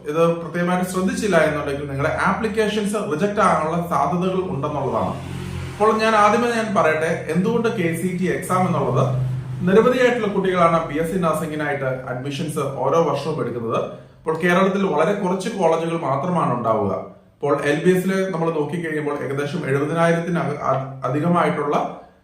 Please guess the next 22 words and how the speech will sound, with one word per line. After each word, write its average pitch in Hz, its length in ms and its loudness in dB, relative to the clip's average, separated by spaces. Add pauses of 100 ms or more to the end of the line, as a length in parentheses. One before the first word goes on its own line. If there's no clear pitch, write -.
(200)
ആ, 127 80 0
ആപ്ലിക്കേഷൻസ് 180 840 2
ആണ് 160 380 0
ഓരോ 202 240 2
വർഷവും 170 460 0
ലഭിക്കുന്നത്. 120 500 -2 (380)
പക്ഷേ 180 220 2
നമുക്ക് 214 360 -2 (360)
നിലവിലത്തെ 202 360 0
സാഹചര്യത്തിൽ 185 760 -2 (340)
കേരളത്തിൽ 202 420 4
ഏകദേശം 170 420 0
പതിനായിരത്തിൽ 175 600 2
താഴെ 190 440 2
സീറ്റുകൾ 175 300 0
മാത്രമാണ് 151 580 -2
ഉണ്ടാവുക. 110 360 -2 (480)
അപ്പോൾ 165 380 4
ഏകദേശം 160 500 -2
അറു-, 135 240 2
അമ്പതിനായിരം, 156 540 0
അറുപതിനായിരം 190 600 2